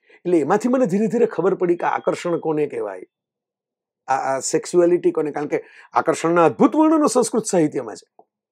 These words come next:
ઉદયન ને વાસવદત્તાનું હોય કે અનિરુદ્ધ ને ઉષાનું હોય, કૃષ્ણની કથાઓમાં આકર્ષણના, ગોપીના કેટલા આકર્ષણના સરસ વર્ણનો, નરસિંહ મહેતાના કેટલા.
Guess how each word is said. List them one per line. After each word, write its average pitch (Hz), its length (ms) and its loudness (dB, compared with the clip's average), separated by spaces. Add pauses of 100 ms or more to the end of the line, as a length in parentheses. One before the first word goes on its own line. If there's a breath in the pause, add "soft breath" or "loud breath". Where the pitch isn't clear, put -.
(200)
ઉદયન 165 320 8
ને 165 140 2
વાસવદત્તાનું 156 760 2
હોય 147 280 2
કે 151 120 -4 (280)
અનિરુદ્ધ 147 420 0
ને 151 120 6
ઉષાનું 151 500 0
હોય, 147 360 2 (540)
કૃષ્ણની 185 400 2
કથાઓમાં 165 560 6
આકર્ષણના, 156 540 -2
ગોપીના 214 480 4
કેટલા 202 260 2
આકર્ષણના 170 520 -2
સરસ 160 300 -4
વર્ણનો, 143 340 -6
નરસિંહ 143 380 -2
મહેતાના 240 320 2
કેટલા. 160 280 -4